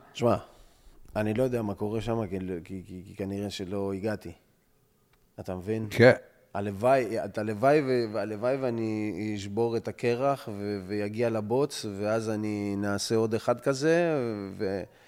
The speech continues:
Speaker 1: ואני אגיד לך, "אחי, פגשתי שם את הילד, ועשיתי ככה, והרגשתי זה." הלוואי.
Speaker 2: אתה עושה, אתה עושה, זה נראה, שמע.
Speaker 1: הלוואי, הלוואי, אני לא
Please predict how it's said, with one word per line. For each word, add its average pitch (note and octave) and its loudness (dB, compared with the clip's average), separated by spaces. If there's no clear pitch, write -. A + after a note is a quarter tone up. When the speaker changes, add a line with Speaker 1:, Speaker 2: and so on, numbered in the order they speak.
Speaker 1:
ואני A#2 2
אגיד A#2 2
לך, A#2+ 2
"אחי, A2+ 4
פגשתי A2+ 0
שם A2+ 2
את G#2+ -2
הילד, A2 2
ועשיתי G#2+ -2
ככה, A2+ 2
והרגשתי G#2 -2
זה." F#2+ -4
הלוואי. A2+ 4
Speaker 2:
אתה C3 6
עושה, A2+ 8
אתה - 0
עושה, G#2 -2
זה A2+ 4
נראה, A#2 10
שמע. A2+ 8
Speaker 1:
הלוואי, D#3 10
הלוואי, A#2+ 6
אני A#2 0
לא C#3+ 4